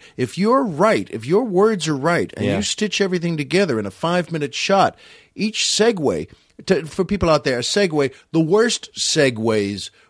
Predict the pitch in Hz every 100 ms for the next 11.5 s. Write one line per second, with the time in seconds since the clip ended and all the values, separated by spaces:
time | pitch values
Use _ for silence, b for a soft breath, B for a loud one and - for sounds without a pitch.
0 | - 131 123 139 135 131 127 131 117 143
1 | - - 131 120 - 120 120 - 110 -
2 | 92 87 110 135 - - 110 107 131 147
3 | 127 113 - 113 98 131 - - 135 117
4 | - B B B - 185 240 202 208 -
5 | 226 214 175 262 254 165 85 - - b
6 | 131 123 104 98 90 82 175 190 - 170
7 | 147 175 165 120 - 147 139 - - 175
8 | 190 156 135 127 143 120 143 135 160 220
9 | 302 269 170 - 170 170 147 143 123 -
10 | 180 170 - 131 113 - 131 131 131 175
11 | 107 92 101 95